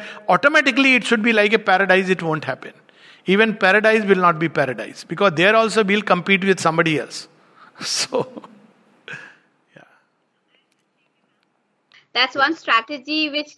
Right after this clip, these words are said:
Speaker 2: a teacher has asked, that sometimes we have overprotective mothers. So how do we help these mothers to realize that the,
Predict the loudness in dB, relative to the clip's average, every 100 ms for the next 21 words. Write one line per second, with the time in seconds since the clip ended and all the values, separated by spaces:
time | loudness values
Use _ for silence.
0 | -8 -8 -8 -6 -4 -4 -6 -6 0 0
1 | -2 -4 0 0 -2 _ _ _ -4 -2
2 | -2 -2 -4 -10 -4 -2 -2 -6 -6 -4
3 | -4 -4 -6 -4 -6 -4 -4 -4 -4 -4
4 | -2 -2 0 -2 -6 _ -20 _ -2 2
5 | 4 2 2 2 2 -2 -6 -2 -2 -2
6 | -6 -10 -6 -4 -2 -2 -4 -8 -14 -10
7 | -8 -2 0 0 0 -2 0 -2 -2 -8
8 | _ 0 2 2